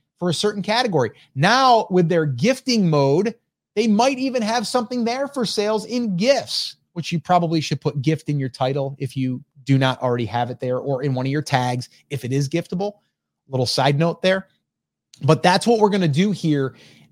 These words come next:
in this part of this strategy, okay? So we're gonna run sales for twenty-one days, all right? Price it at break even, maybe a little bit more.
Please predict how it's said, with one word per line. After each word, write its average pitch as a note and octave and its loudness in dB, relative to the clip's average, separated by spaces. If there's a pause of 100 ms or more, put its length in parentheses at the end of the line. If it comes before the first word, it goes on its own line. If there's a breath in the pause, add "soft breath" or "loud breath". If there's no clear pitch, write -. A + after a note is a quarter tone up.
in E3+ 8
this F3 2
part D#3 0 (340)
of D3+ 6
this C3 -2
strategy, A#2+ -2
okay? C3+ 0
So C3+ -2
we're B2 -4
gonna B2 -2
run C#3+ 0 (500)
sales C3+ 0 (120)
for - -16
twenty-one C#3 -4
days, A#2 -4 (200)
all G#2+ -10
right? B2+ -2 (540)
Price D#3+ 4
it G3 2
at D3 -4
break E3 0
even, A3 -2 (120)
maybe C#3 -2
a C#3+ 0
little C#3 -2
bit C#3 -6
more. G#3 0